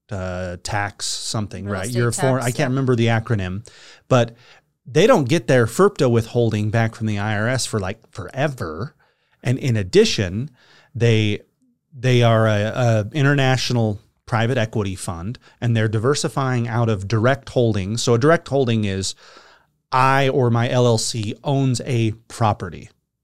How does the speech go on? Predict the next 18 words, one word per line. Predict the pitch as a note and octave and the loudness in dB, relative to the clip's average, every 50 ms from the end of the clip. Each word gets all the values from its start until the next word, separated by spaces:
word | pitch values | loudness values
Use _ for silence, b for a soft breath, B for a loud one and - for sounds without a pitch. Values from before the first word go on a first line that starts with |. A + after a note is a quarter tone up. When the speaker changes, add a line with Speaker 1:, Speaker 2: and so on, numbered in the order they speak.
| _ _ _ _ _ _ _ _ | _ _ _ _ _ _ _ _
Speaker 1:
That's | - G#2+ G#2+ - - | -6 -6 -4 -2 -2
a, | A2 G2+ - | -4 -4 -4
a | - | -6
way | B2 G#2+ A2 A2+ A2 | -4 -2 0 0 2
to | G#2+ A2 G#2+ | 2 0 0
invest | G#2+ G#2+ G2 G#2 G2+ - - - | -2 -2 -2 -4 -4 -4 -4 -4
in | A2+ G#2 G2+ | -4 -4 -4
real | F#2+ F#2+ F#2 F2+ | -4 -4 -6 -6
estate. | E2+ - - - F2+ E2+ E2+ - _ B B B B B B B B | -8 -8 -10 -10 -12 -12 -14 -18 _ B B B B B B B B
Um, | - G#2+ G2+ F#2+ - | -4 -4 -2 -2 0
indirect | C3 C#3+ D#3 C3 C3+ C3 C3+ B2+ B2+ - - | 0 0 2 4 4 4 4 4 2 0 0
is | B2+ A#2 A2+ A2+ G#2+ - - _ _ _ _ _ | 0 2 2 0 0 -4 -8 _ _ _ _ _
you | - A#2 C3 C3+ C#3 C#3 C3 | -4 0 0 2 2 2 2
bought | A#2 D3+ D3+ D3 D3 | 2 2 0 0 0
shares | - - F3 E3+ F3 E3 D#3+ | -2 -2 0 0 0 0 0
in | F#3 F#3 | -2 -2
a | F3+ | -2
reit | F3 G#3 A3 E3+ - - - - | -4 -4 -4 -4 -6 -8 -12 -16